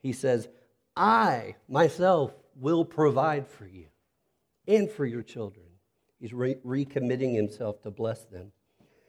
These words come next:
And then he recommitted himself to move toward them relationally. He comforted them, and he spoke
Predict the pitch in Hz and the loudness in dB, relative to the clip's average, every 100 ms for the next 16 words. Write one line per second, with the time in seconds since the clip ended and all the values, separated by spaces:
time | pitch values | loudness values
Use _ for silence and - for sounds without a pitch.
0 | _ _ _ _ 113 117 117 117 107 107 | _ _ _ _ -2 0 0 0 -2 -4
1 | 104 120 107 104 98 98 117 104 - 107 | -6 -2 -2 -2 -8 -6 -4 -4 -4 -6
2 | 120 110 - 127 123 107 107 101 107 123 | -4 -6 -8 -8 -6 -4 -4 -2 -4 -4
3 | - 101 98 101 95 113 - _ _ _ | -8 -12 -12 -14 -14 -18 -18 _ _ _
4 | _ - 156 - 120 - 95 98 101 87 | _ -8 -8 -8 -14 -14 -18 -14 -14 -14
5 | 104 _ _ _ _ _ _ _ 110 107 | -18 _ _ _ _ _ _ _ -12 -10
6 | - - 110 | -10 -12 -12